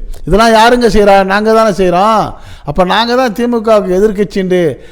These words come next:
தங்களை இரண்டாவது இடத்துக்கு கொண்டு வர்றதுக்கு போட்டி போடக்கூடிய அண்ணாமலையுடைய முயற்சி டெல்லியில இருந்துகிட்டு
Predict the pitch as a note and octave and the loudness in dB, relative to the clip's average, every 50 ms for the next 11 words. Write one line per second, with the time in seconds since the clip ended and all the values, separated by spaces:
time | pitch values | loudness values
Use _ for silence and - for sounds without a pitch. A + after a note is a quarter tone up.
0 | - - - - E3 F3+ F#3+ G3 F#3 F3 D#3+ F3+ G3+ A3+ A#3+ A#3+ A#3+ A#3+ A#3+ A3+ | -20 -20 -10 -6 -6 -2 0 2 2 2 2 0 0 0 0 2 2 4 4 4
1 | G#3+ G3+ G3+ F3+ G#3+ G3 F3+ E3+ - F#3 F#3 F#3+ E3+ G3+ F#3+ F#3 F3+ F3+ E3 D#3+ | 4 2 0 -2 -4 -6 -6 -6 -6 -4 -6 -2 0 0 0 2 2 0 0 -2
2 | D3+ D#3 - - G3 G3 E3+ G3+ G3 F3 F3+ F3 E3+ D3 D#3 D#3+ D#3 D#3+ D#3 D3 | -4 -6 -6 -2 -2 -2 0 0 0 0 2 0 0 0 0 0 0 2 2 2
3 | C#3 B2 - - - - - - - - - D3+ F3+ G3+ A3 A3+ A3 G#3+ G3+ G3+ | 0 -2 -4 -10 -16 -20 -20 -20 -20 -10 -8 -6 -4 -2 0 0 0 2 0 0
4 | F#3 F3+ F3 D#3+ D#3 D3+ C3+ C#3+ D#3+ F3 F#3+ F#3 - - - B3 C4+ C4 A#3 - | 0 0 0 0 0 -2 -2 -2 0 0 0 0 -2 -2 -2 -2 0 0 -2 -6
5 | - - - - - - - - - A2 D3+ E3+ G3 G3+ A#3 A#3 A#3 A3 G#3 G3+ | -10 -16 -18 -18 -18 -18 -20 -18 -8 -2 0 0 0 0 0 2 2 2 2 2
6 | F#3+ F#3 F3+ E3 F#3 F3 A3 A#3+ | 0 -2 -4 -4 -2 -2 0 0